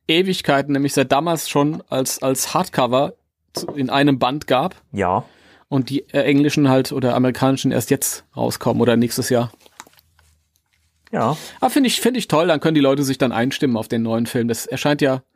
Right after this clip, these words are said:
Speaker 1: einundzwanzigsten April, hab ich grad
Speaker 2: Mhm.
Speaker 1: hier auf dem
Speaker 2: Genau.
Speaker 1: Und dann
Speaker 2: Und dann kommt ja noch ein schönes Buch raus.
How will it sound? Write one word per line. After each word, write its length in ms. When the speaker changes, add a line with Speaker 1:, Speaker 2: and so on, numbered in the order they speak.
Speaker 1:
einundzwanzigsten 480
April, 280
hab 80
ich 140
grad 220
Speaker 2:
Mhm. 200
Speaker 1:
hier 180
auf 140
dem 200
Speaker 2:
Genau. 260
Speaker 1:
Und 80
dann 280
Speaker 2:
Und 180
dann 100
kommt 220
ja 40
noch 200
ein 80
schönes 300
Buch 280
raus. 300